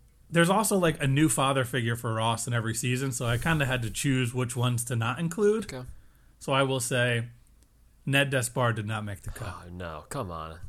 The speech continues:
Speaker 2: <laughs> Rest in peace, Ned. <laughs>
Speaker 1: So, before we get cracking on this tournament,
Speaker 2: Yep.
Speaker 1: I'll lay out the brackets. We have,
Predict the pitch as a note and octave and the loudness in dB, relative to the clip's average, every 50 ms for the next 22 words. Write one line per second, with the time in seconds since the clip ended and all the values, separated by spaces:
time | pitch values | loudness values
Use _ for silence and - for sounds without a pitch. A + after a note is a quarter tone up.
0 | - - - - - - - - - - - - - - - - - - - - | -6 -4 -4 -4 -4 -6 -12 -18 -20 -20 -20 -20 -20 -20 -20 -20 -20 -20 -20 -20
1 | - - - - - - _ _ _ - _ - _ _ - _ _ - - - | -20 -20 -20 -20 -20 -20 _ _ _ -20 _ -20 _ _ -20 _ _ -20 -20 -20
2 | - - A2+ A2 - - - G2 - G#2 F#2 F#2 - - - - F#2 F#2+ F2+ F2+ | -16 -8 -4 -2 -2 -2 -2 -4 -8 -8 -8 -4 -4 -4 -4 -4 -6 -10 -8 -8
3 | F2 F2 - - - - G2 - - - - - - - - - - - - - | -10 -10 -10 -4 2 4 4 6 4 2 0 -4 -8 -10 -12 -14 -16 -16 -18 -20
4 | - - - - - - - _ _ _ - - _ _ - G#3+ G#3 G3 F#3 D#3+ | -20 -20 -20 -20 -20 -20 -20 _ _ _ -20 -20 _ _ -2 4 8 8 8 8
5 | A#2+ G#2 - - - G3+ F3+ C#3 A2+ G2+ - - - - - - - - - - | 6 0 -4 -2 4 6 6 6 6 2 -4 -12 -20 -20 -10 -8 -8 -8 -8 -10
6 | - - - - - - F#3+ G3+ G#3 G#3 G3+ F#3+ F3 E3+ - F3+ E3 D#3+ - D#3+ | -20 -20 -10 -4 0 4 6 6 6 6 6 6 4 4 4 4 4 4 4 2
7 | D3 C3+ B2+ B2+ B2 A#2+ - C#3+ C3 B2 A#2+ A#2+ A#2+ A2 - - - - - - | 2 2 2 0 -2 -2 -2 -2 0 2 2 2 0 0 -2 -6 -12 -20 -20 -14
8 | - C#3 B2 A2 A2 - - - - D3 D3+ D#3 D#3+ D#3+ D#3 - B2+ A2 B2 A#2 | -6 -6 -4 -4 -6 -10 -16 -10 -2 2 4 4 4 4 2 0 -2 0 2 2
9 | A#2 A#2 A#2 B2 A2+ A2 - - - - - - - - - _ - - - - | 2 2 0 -2 -6 -6 -6 -8 -8 -12 -18 -20 -20 -20 -20 _ -20 -20 -14 -6
10 | C#3 C#3 C#3 E3 D3+ D3 D3 C#3 B2 A#2 | -4 0 4 6 6 6 4 2 -2 -10